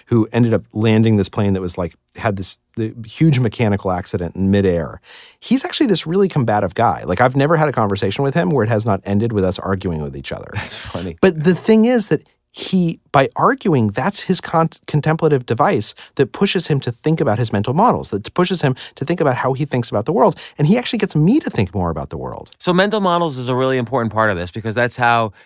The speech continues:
Speaker 2: you, you build up this, as you call it, a mental representation in advance of the events that are gonna happen in the week, how it fits within your choices, how it fits within your why, how you're able to experiment around it, other things that you talk about i-, i-, in the book.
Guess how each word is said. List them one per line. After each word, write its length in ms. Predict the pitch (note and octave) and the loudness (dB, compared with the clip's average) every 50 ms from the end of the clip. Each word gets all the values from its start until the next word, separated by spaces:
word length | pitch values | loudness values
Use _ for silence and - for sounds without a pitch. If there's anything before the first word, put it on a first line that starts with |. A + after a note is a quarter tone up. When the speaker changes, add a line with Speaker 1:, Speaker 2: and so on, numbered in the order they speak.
| _ _ | _ _
Speaker 2:
you, 100 | - A2+ | -8 -8
you 420 | A#2 E2+ A#2+ A2+ A2+ A2 A2 A#2+ A#2+ | -6 -6 -4 -4 -2 0 0 0 0
build 260 | F#2+ C3 C3+ C3+ A#2 | 0 0 0 2 0
up 160 | C3 B2 - | 0 -2 -2
this, 220 | B2 A#2+ A2+ - F#2 G#2 A#2 - - | -4 -6 -6 -8 -10 -10 -10 -6 -4
as 200 | A#2 A#2+ G#2+ A#2+ | -4 -4 -2 -4
you 80 | A#2+ | -6
call 200 | - B2 A#2 A2 G#2+ | -2 0 0 0 0
it, 60 | G#2 | 0
a 40 | G2+ | 0
mental 320 | A2 A2+ A#2 A2+ A#2 A2 | 0 0 0 -2 -2 0
representation 720 | G#2+ G#2 G2+ A2 G#2 G2+ A2 G#2 A#2+ B2 A#2+ A2+ A#2+ G2+ G2+ | 0 -2 -2 -4 -6 -6 -6 -6 -4 -4 -4 -4 -6 -6 -6
in 140 | G2+ G#2 G#2+ | -4 -4 -4
advance 500 | G#2 G2 G2+ D#3 D#3+ D3 C3 A#2+ A2 - | -4 -4 -2 -2 0 0 0 -2 -4 -6
of 200 | - A2+ G2+ F#2+ | -8 -8 -6 -4
the 100 | A2 G#2+ | -4 -4
events 340 | F#2+ A2+ A2 A2 G2+ - | -2 -2 -4 -4 -4 -6
that 140 | - G#2+ G2 | -8 -8 -6
are 100 | F#2 G2+ | -6 -4
gonna 140 | G2 G#2 G2 | -4 -4 -4
happen 240 | A2+ G#2+ G#2 G#2 G#2 | -4 -4 -2 -2 -4
in 100 | G2+ G2+ | -4 -2
the 80 | G#2 | -4
week, 320 | G#2+ C3 D3+ D3 C#3 - - _ _ _ | -2 -2 -2 -2 -2 -4 -8 _ _ _
how 220 | - G#2+ G#2 G2+ | -4 -2 0 0
it 100 | G2+ G2+ | -2 -2
fits 180 | - A2+ G#2 - | -4 -6 -6 -6
within 280 | A2+ G2+ - A#2 G#2 G#2 | -8 -6 -4 -4 -2 -2
your 220 | G2+ G2+ F#2+ F#2+ | -2 -2 -2 -4
choices, 420 | F2 - - D3+ D3 D3 C3 C3 A#2+ | -6 -6 -4 -2 -2 -2 -4 -6 -6
how 160 | A2+ F#2+ F#2+ | -4 -2 -2
it 100 | F#2+ E2+ | -2 -4
fits 200 | - A2 - - | -6 -10 -10 -10
within 260 | G#2 F#2 G#2 G2+ G2 | -12 -10 -8 -6 -6
your 140 | G2 F#2+ F#2+ | -6 -6 -2
why, 400 | G#2 A#2+ B2+ B2+ B2+ B2+ B2 A2+ - - - _ | 0 2 4 4 4 2 0 -4 -8 -16 -10 _
how 120 | G#2 G#2 | -2 -2
you're 140 | G#2 G2+ G2+ | -2 -2 -2
able 260 | G2+ G2+ G2+ G2+ G#2 | -4 -4 -4 -4 -6
to 120 | - G2+ | -6 -6
experiment 540 | F#2+ F#2+ - - - A#2 A2+ A2 A2+ G#2+ G2+ | -8 -8 -8 -6 -2 -2 0 0 -2 -2 -2
around 320 | G#2+ A2 A#2 B2 B2 B2 B2 | -2 0 0 2 2 0 0
it, 180 | B2 A2+ - | -2 -4 -4
other 260 | - A#2 B2 B2 B2+ | -4 -2 -2 0 -2
things 240 | A#2 A#2 B2+ B2 A2+ | -2 -2 -2 -2 -2
that 100 | - A2+ | -4 -6
you 100 | G2+ A#2+ | -8 -6
talk 240 | - A#2 A2 A2 - | -4 -2 -2 -2 -2
about 340 | A2 A2 A2+ A2+ A2+ G2 C#2 | -2 -2 0 0 0 -2 -4
i-, 60 | D#2+ | -6
i-, 400 | A2 G#2+ C2 D2+ G2 G2+ F#2+ - - | -8 -8 -8 -8 -8 -8 -8 -10 -8
in 200 | - A2+ A2 G#2+ | -6 -4 -2 -2
the 80 | G#2+ F2+ | -2 -2
book. 240 | A2+ B2 A#2+ A#2 | -2 -2 -2 -2